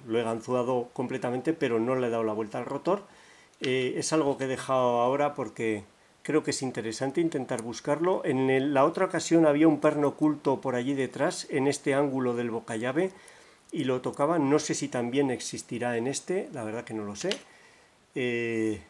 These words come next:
espero poder darle la vuelta, colocar el bocallave girándolo en esta posición y poder hacer el desmontaje, pero es algo que, que nos queda de sorpresa ahora en, en la apertura.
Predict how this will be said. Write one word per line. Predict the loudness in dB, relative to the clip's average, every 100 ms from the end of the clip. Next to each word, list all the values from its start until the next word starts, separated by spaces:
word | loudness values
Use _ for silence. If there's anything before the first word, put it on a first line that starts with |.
| _ _ _ _ -12
espero | -6 2 2 2
poder | -4 -2 -2 0
darle | -2 0 0
la | 0
vuelta, | 2 0 4 2 2
colocar | -2 -2 -2 -2
el | -2 -4
bocallave | -8 -6 -4 -2 -4 -8 -14 _ -20 -20 -20 -20 -20 -18 -6
girándolo | -2 -2 -2 -4 -4 -8
en | -6 -4
esta | -2 -2
posición | -2 -4 -2 4 4 4
y | -4
poder | -4 -2 0 0
hacer | -2 -2 0
el | -2 -2
desmontaje, | -4 -4 -4 -6 -10 -14
pero | -10 -8
es | -6
algo | -4 -6
que, | -4 -8 -8 -10 -6
que | -6
nos | -6 -6
queda | -4 -2
de | -2
sorpresa | -4 -6 -6 -6 -6 -4 -2
ahora | -2 -2 -2
en, | -2 -6 -12 -18 -20 -14 -6 -6 -6 -4
en | 0
la | 0
apertura. | -2 -4 -6 -2 2 4